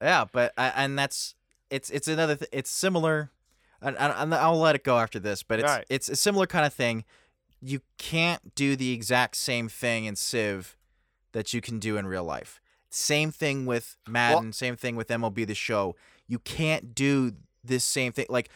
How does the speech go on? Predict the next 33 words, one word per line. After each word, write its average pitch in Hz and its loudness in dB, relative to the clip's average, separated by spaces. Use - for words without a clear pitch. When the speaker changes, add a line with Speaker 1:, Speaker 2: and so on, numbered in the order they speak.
Speaker 2:
I 220 8
can - -2
Speaker 1:
go 151 8
Speaker 2:
never, 170 6
Speaker 1:
to 156 4
the 185 4
Baltimore 170 4
Speaker 2:
right. - -2
Speaker 1:
Orioles 123 4
and 117 -4
say, 113 2
"I 131 6
wanna 143 0
be 127 0
the 117 -4
manager 110 -4
of 101 -4
the 98 -6
team." 98 -8
Fire, 120 2
uh, 101 -4
what's 107 -8
his 95 -10
name? 82 -10
Speaker 2:
Buck 135 0
Showalter. 117 0
Speaker 1:
Just - -12
fire 113 2
him. 69 -16
Speaker 2:
N- 123 -2
Speaker 1:
"I'm 139 4
the 131 -4
jan-, 120 -4